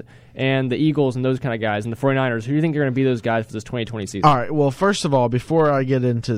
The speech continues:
Speaker 2: before I get into that question, I wanna talk about Joe Burrow for a second.
Speaker 1: Okay.
Speaker 2: Joe Burrow, and he's, he's probably gonna get picked to the Bengals. I mean,
Speaker 1: Yeah.
Speaker 2: he's, he's, I mean, that's almost set in stone. Like, nobody,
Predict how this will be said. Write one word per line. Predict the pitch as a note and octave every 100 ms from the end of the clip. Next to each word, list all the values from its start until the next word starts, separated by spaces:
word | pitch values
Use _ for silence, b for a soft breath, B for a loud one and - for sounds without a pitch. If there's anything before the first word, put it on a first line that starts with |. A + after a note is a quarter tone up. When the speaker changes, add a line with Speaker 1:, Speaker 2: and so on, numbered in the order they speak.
| -
Speaker 2:
before | A#2+ - B2+
I | A#2+
get | A#2
into | A2+ A2
that | G#2 G2 -
question, | G#2+ G2 - F#2 F#2 B B B B B B - -
I | E3
wanna | F3+ D3+
talk | D#3 C#3
about | B2+ A#2
Joe | B2
Burrow | A2 A2 G#2
for | - F#2+
a | G2
second. | F2+ - C3+
Speaker 1:
Okay. | A2+ G2 b b -
Speaker 2:
Joe | A#2+ C#3+ A3+
Burrow, | F#3+ D#3+ C3 A2+ A2 G#2+ A2 B B - - -
and | C#3 C#3 C3 A#2+
he's, | D3 F#3 G#3 -
he's | G3 A#3
probably | - A3 F#3
gonna | E3+ D#3+ C#3+
get | C3+
picked | D3 B2 -
to |
the | A2+
Bengals. | G#2+ A2 G#2 A#2+ - -
I | E3
mean, | C#3+
Speaker 1:
Yeah. | D#3
Speaker 2:
he's, | F3 -
he's, | F#3+ F3 C#3 C3+
I | D#3+
mean, | C#3
that's | C3+ C#3
almost | C#3 B2 -
set | C#3 A#2+
in | B2
stone. | - A2 A2
Like, | A2+ A2+ - B B A#2
nobody, | C3 C#3+ D3 B2 C#3 B2